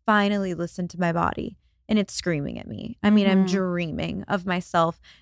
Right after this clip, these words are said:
Speaker 1: sitting at Erewhon
Speaker 2: <laughs>
Speaker 1: eating steak. Like, gotta go. <laughs> Gotta go do it.
Speaker 2: Mm-hmm. Was this around when you got your period back too?
Speaker 1: Mm-hmm. Say, like, three months before I started to, like, j-,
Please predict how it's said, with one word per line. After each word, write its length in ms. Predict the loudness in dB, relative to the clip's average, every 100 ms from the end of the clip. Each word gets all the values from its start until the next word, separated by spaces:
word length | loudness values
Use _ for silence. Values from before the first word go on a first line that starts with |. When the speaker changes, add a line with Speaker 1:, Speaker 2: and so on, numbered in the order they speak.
| _
Speaker 1:
sitting 460 | -8 0 2 4
at 160 | 4 2
Erewhon 540 | 4 4 4 4 2 0
Speaker 2:
<laughs> 40 |
Speaker 1:
eating 400 | 2 2 2 0 -4
steak. 520 | -8 0 0 0 -8 -2
Like, 200 | 2 2 0 -10 _ -16 -16 _
gotta 200 | 4 4
go. 340 | 6 4 2 -4 _ 2
<laughs> 220 | 2 4
Gotta 220 | 4 6
go 180 | 6 4
do 180 | 6 8
it. 160 | 6
Speaker 2:
Mm-hmm. 320 | 4 2 0 -2 -4 _
Was 140 | -8 -4
this 180 | -4 0
around 260 | 2 2
when 100 | 2
you 60 | 0
got 120 | -2
your 120 | -2
period 320 | -4 -4 -4 -4
back 200 | -8 -6
too? 440 | -6 -2 -2 -4 -10 -2
Speaker 1:
Mm-hmm. 360 | 2 2 2 -2 -10 _ _
Say, 320 | -14 -6 -2
like, 220 | -2 -4 -8
three 240 | -8 -4
months 380 | -2 -2 -4 -8
before 460 | -10 -8 -2 0 0
I 100 | -2
started 480 | -6 -4 -2 -2 -2
to, 120 | -2
like, 340 | 0 -2 -4 -16 _ _ _ -10
j-, 80 | -8